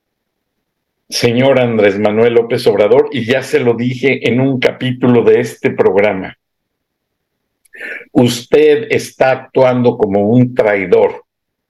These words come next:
de los mexicanos por quitarles todos los seguros, quitarles su dinero, quitarles todo, y además al principal socio comercial,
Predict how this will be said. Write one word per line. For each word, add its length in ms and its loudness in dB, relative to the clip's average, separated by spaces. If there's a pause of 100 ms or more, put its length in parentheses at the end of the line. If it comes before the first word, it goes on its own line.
(560)
de 220 0
los 220 0
mexicanos 840 -2
por 200 -4
quitarles 720 -2
todos 340 2
los 180 0
seguros, 520 0
quitarles 540 -2
su 120 -6
dinero, 460 0
quitarles 680 -2
todo, 460 2 (380)
y 180 0
además 1080 -4 (1800)
al 260 -2
principal 680 0
socio 640 2
comercial, 1000 0